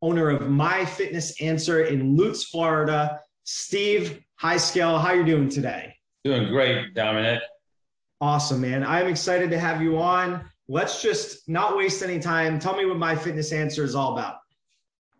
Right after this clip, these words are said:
Speaker 2: Well, My Fitness Answer is all about, um, basically the beginning is just, uh, training people and getting them to learn how to do the exercises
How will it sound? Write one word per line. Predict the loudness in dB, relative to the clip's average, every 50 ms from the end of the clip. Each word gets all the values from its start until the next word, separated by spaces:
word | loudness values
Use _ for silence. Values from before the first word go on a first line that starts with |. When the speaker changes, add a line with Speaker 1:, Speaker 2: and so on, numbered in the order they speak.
| _ _ _ -4
Speaker 2:
Well, | -2 -2 0 -2 -2 -4 -4
My | -4 -2 -2 -2
Fitness | -4 -4 -4 -4 -2 -2
Answer | -2 -2 -2 -2 -4
is | -2 0 0
all | 2 2 2 2
about, | 2 2 2 2 0 0 -4 -4 -4
um, | -2 -2 -2 -4 -6 -8 -10 -12 _ -16 -8
basically | -6 -4 -4 -2 -2 0 0 2 2 2 0 -2 -4
the | -2 -2 -2 -2 -2 -4
beginning | -4 -2 0 0 2 2 2 2 2
is | 0 0 -2
just, | -4 -4 -2 -2
uh, | 0 2 2 2 0 -2 -8 _ _ _ _ _ _ _ _ _ _ _ -4
training | -2 0 2 0 0 0
people | 0 0 0 0 0 -2 -2 0
and | -2 -2 -4
getting | -4 -6 -6 -6 -4
them | -4 -4 -2 -2
to | -2
learn | -2 -2 -2 -2 0 0 -2 -2
how | -2 -2 -2
to | -2 -2
do | -4 -4 -4
the | -2 -2
exercises | -2 -2 -4 -6 -8 -6 -6 -6 -6 -6 -8 -10 -12 -16 -20 -20